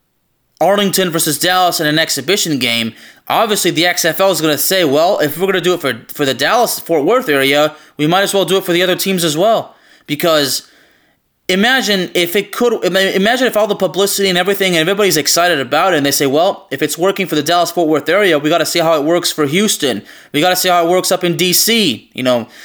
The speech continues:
But again, it's difficult because a lot of, you know, several cities, you know, they don't have an N F L football team. I mean, Orlando, San Antonio, you know, Saint Louis, and Las Vegas. So,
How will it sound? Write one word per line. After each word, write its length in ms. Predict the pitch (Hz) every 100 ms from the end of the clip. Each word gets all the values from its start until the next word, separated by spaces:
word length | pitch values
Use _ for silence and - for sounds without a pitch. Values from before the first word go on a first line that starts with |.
| -
But 100 | -
again, 320 | 147 156 220 170
it's 140 | 139
difficult 400 | 240 233 165 151
because 340 | 147 147 139
a 40 | 139
lot 200 | 147 180
of, 100 | 151
you 60 | 165
know, 80 | 156
several 320 | - 185 185
cities, 380 | - 208 196 143
you 80 | 135
know, 100 | 135
they 120 | 147
don't 120 | 175
have 160 | 175 190
an 60 |
N 120 | 156 123
F 140 | -
L 100 | 113
football 320 | 117 110 107
team. 180 | - 117
I 60 | 120
mean, 140 | 127
Orlando, 680 | 139 147 156 196 190 127 101
San 280 | - 151 160
Antonio, 840 | 175 170 190 208 180 123 98 - - _ _ _ _
you 80 | 127
know, 60 | 123
Saint 300 | - 170 156
Louis, 580 | 185 196 139 - - 127
and 140 | 123
Las 260 | 143 151 156
Vegas. 420 | 196 208 127 -
So, 540 | - - 120 113 -